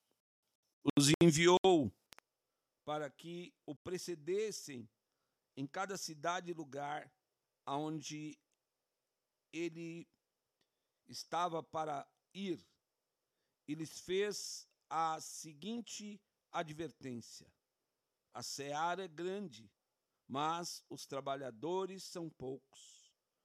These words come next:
Rogai, pois, ao Senhor da seara que mande trabalhadores para a sua seara. Ide, eis que eu vos envio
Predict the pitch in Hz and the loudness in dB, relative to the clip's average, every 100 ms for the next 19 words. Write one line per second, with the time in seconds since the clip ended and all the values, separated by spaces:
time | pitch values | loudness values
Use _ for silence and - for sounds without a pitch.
0 | _ - 143 147 170 185 165 - 185 208 | _ -8 -6 -2 0 0 -4 -2 2 4
1 | 202 170 185 - 175 160 160 208 214 196 | 2 0 -2 -2 -6 -4 -2 -2 -2 -6
2 | 190 - 190 151 156 147 120 - _ _ | -6 -6 -4 0 0 0 -4 -14 _ _
3 | _ _ _ - 156 151 196 233 214 131 | _ _ _ -4 0 4 6 6 4 -2
4 | 113 - _ _ - 160 160 165 151 139 | -8 -12 _ _ -2 2 4 4 2 2
5 | 170 196 196 190 - - - 160 151 - | 6 6 6 2 -4 -4 0 0 0 -2
6 | 139 131 - 117 113 113 95 - _ _ | -2 -2 -2 -4 -4 -6 -8 -18 _ _
7 | _ _ _ _ - 202 233 151 107 95 | _ _ _ _ -6 0 0 0 -6 -8
8 | _ _ _ _ _ _ _ _ _ _ | _ _ _ _ _ _ _ _ _ _
9 | _ _ _ _ - 185 208 202 - - | _ _ _ _ 4 6 6 2 -2 -6
10 | _ _ _ _ - 147 202 208 196 180 | _ _ _ _ 2 8 10 10 4 2
11 | 190 180 131 175 180 139 | 2 2 -2 -4 -2 -4